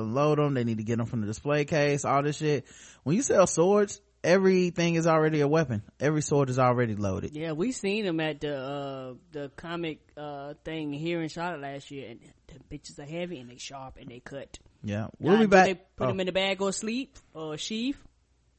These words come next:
Speaker 1: Hmm?
Speaker 2: When you purchase 'em,
Speaker 1: Mm-hmm.
Speaker 2: do they put 'em in a bag or a sheath? Would they be like, "Oh, here's your knife"?
Speaker 1: Oh, yeah, I have no idea. No idea.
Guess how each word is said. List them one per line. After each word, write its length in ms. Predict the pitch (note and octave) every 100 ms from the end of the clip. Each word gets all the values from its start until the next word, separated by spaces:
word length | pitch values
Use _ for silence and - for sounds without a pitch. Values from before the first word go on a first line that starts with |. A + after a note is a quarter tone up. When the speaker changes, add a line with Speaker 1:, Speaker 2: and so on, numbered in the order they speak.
| _ _ _
Speaker 1:
Hmm? 120 | E3+ F#4 - _ _ _ _ _
Speaker 2:
When 160 | F3 F#3+
you 140 | G#3
purchase 420 | - G3+ G3+ G#3+
'em, 260 | A3+ B3 A3+ C3
Speaker 1:
Mm-hmm. 320 | C3+ C#3+ E3
Speaker 2:
do 80 | F3
they 100 | F#3+
put 140 | G3+ F#3
'em 80 |
in 80 | F3
a 40 | E3+
bag 320 | F3 F3+ F3
or 60 | E3+
a 40 |
sheath? 240 | - A3+
Would 80 | G3+
they 80 | F3+
be 100 | F3
like, 160 | E3 D#3+
"Oh, 140 | F3+
here's 220 | F#3+ F3
your 140 | F3+ F3
knife"? 480 | F3+ G3 G#3+ - - _
Speaker 1:
Oh, 260 | B2 B2 F2+
yeah, 240 | C#3 D#3 A#2+
I 140 | D3
have 140 | C#3+
no 120 | C#3+ C#3+
idea. 440 | D3+ D#3 F3 C#3+ - - - _
No 220 | G2 G2+ A2+
idea. 500 | B2 C3 A2+ G2+